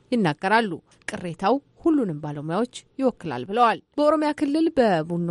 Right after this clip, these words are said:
በደሌ ዞን በደሌ ሆስፒታል ውስጥ የድንገተኛ ቀዶ ጥገና ባለሙያ የሆኑት አቶ አለማየሁ አበግዜር በያለንበት ቦታ ለህዝብ ያበረከትነው አስተዋጽኦ ከፍተኛ ነው ይላሉ።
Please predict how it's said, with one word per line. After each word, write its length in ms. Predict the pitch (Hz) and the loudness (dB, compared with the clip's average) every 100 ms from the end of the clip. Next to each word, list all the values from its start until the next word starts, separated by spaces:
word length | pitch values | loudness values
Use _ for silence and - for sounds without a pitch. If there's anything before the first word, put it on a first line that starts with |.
| 160 | -4
በደሌ 400 | 170 170 170 202 | -4 -4 -4 -4
ዞን 220 | 233 302 330 | 0 0 0
በደሌ 420 | 208 170 151 147 160 | 0 -2 -4 -6 -8
ሆስፒታል 500 | 175 - 190 214 262 | -8 -8 -6 -2 0
ውስጥ 180 | 320 - | -2 -4
የድንገተኛ 680 | 185 160 151 160 220 240 262 | -4 -4 -6 -8 -6 -4 -4
ቀዶ 240 | - 202 185 165 | -4 -6 -8 -10
ጥገና 340 | 165 - 165 170 | -10 -10 -10 -10
ባለሙያ 380 | 165 139 147 185 | -10 -10 -8 -2
የሆኑት 360 | 214 277 330 - - _ | 2 2 2 -4 -20 _
አቶ 240 | 233 233 196 | -4 -2 -2
አለማየሁ 500 | 156 160 151 160 156 | -2 -6 -8 -8 -6
አበግዜር 560 | - 165 156 185 269 302 _ _ _ 254 | -4 -4 -6 -2 -2 -2 _ _ _ 2
በያለንበት 880 | 269 - 247 208 170 165 160 165 - | 2 2 2 2 0 -2 -4 -6 -4
ቦታ 360 | 180 202 226 269 | -2 -2 -2 -2
ለህዝብ 340 | 233 208 170 165 | 0 0 0 -2
ያበረከትነው 640 | 147 151 - 160 180 190 | -2 -6 -8 -10 -4 -4
አስተዋጽኦ 500 | 196 - 240 247 277 - _ _ - | -4 2 2 2 0 -2 _ _ -12
ከፍተኛ 420 | 277 - 170 147 | -12 -10 -10 -10
ነው 160 | 147 160 | -4 0
ይላሉ። 280 | 202 226 | 2 2